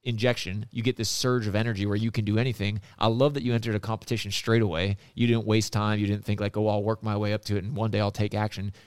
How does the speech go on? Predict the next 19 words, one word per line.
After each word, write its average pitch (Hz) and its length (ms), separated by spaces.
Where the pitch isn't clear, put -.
You 117 100
took 120 180
massive 113 380
action 107 340
in 101 100
the 90 40
moment. 98 440
And 117 160
from 127 140
there, 139 100
you 143 140
just 127 180
built 131 220
momentum 127 460
because 120 280
then, 123 160
like 113 180
you 110 60
said, 151 280